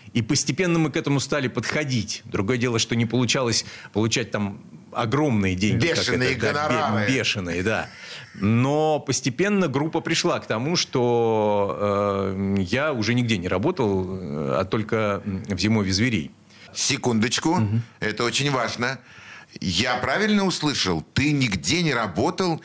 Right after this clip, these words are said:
Speaker 2: ты занимался только творчеством в группе, в составе музыкантов группы «Зверей». В
Speaker 1: «Зимовье
Speaker 2: «Зимовье
Speaker 1: зверей».
Speaker 2: зверей».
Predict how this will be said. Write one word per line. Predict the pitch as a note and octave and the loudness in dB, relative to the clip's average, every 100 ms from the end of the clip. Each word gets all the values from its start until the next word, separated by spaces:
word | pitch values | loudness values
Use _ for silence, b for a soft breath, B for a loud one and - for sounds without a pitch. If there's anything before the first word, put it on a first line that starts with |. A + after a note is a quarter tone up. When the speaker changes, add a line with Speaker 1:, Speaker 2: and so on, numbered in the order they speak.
| B B | B B
Speaker 2:
ты | A#2+ | 0
занимался | A2 A2+ G#2+ B2 D#3+ C#3 | 2 4 4 2 0 -4
только | G#2+ C3+ C#3 A2 | -2 0 0 -2
творчеством | G2+ E2+ G#2 A2 E3 - E3 F3+ | -2 0 0 2 -2 0 0 0
в | F#2+ | 0
группе, | F2 G#2+ B2 C3 | 0 2 0 -2
в | |
составе | - F#2+ - B2 D#3 E3 - B B | -2 -2 -2 -2 0 -2 -6 B B
музыкантов | F2+ F2+ B2 D#3 A#2+ | -2 0 -2 -4 -2
группы | F#2+ B2 B2 | -2 0 0
«Зверей». | F#2+ G#2+ G2+ D#2+ - B B B B B - - | 2 2 2 0 -4 B B B B B -12 -2
В | |
Speaker 1:
«Зимовье | D#2+ D#2 | 0 2
Speaker 2:
«Зимовье | A2 B2+ B2 A2 | 2 0 0 0
Speaker 1:
зверей». | F#2+ G#2+ | 0 2
Speaker 2:
зверей». | F2 C2 | 0 -4